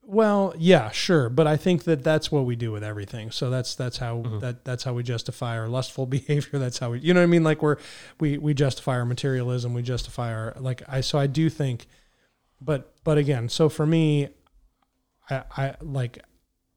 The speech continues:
Speaker 1: and I didn't really answer the question you asked, which was, like, how do
Speaker 2: Okay.
Speaker 1: you reconcile those two things?
Speaker 2: Right. And, and I would, I would also, you know, as much of a pacifist as I am, I would have to concede that there are, there are,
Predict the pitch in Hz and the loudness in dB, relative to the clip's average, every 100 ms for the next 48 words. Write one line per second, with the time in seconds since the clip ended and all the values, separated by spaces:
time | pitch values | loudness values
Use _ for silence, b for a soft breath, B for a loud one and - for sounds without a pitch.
0 | _ _ - 143 135 139 139 131 120 120 | _ _ -6 -2 0 2 0 0 0 -2
1 | 120 117 113 123 110 123 113 110 110 104 | -4 -6 -6 -6 -6 -6 -6 -6 -8 -8
2 | - 123 - 120 117 113 - 127 123 120 | -8 -8 -6 -6 -6 -6 -4 -2 -2 -4
3 | 117 117 - 117 - 110 110 110 107 - | -4 -4 -4 -6 -6 -8 -8 -8 -8 -8
4 | 123 110 120 107 107 165 175 117 139 123 | -8 -10 -10 -12 -10 0 2 2 0 -2
5 | 139 143 143 135 - 139 117 107 107 101 | 0 0 -2 -4 -4 -2 -2 -4 -6 -10
6 | 107 110 104 - - 120 123 127 113 98 | -10 -8 -8 -8 -8 -4 -2 -2 -6 -6
7 | 107 - - 98 101 101 107 95 101 98 | -6 -6 -10 -10 -10 -8 -8 -8 -8 -6
8 | 104 - - 92 95 _ _ _ _ _ | -8 -10 -12 -10 -12 _ _ _ _ _
9 | _ _ - 127 110 - 107 90 101 117 | _ _ -10 -6 -4 -4 -4 -6 -6 -4
10 | 107 - _ - 123 110 | -6 -10 _ -12 -10 -10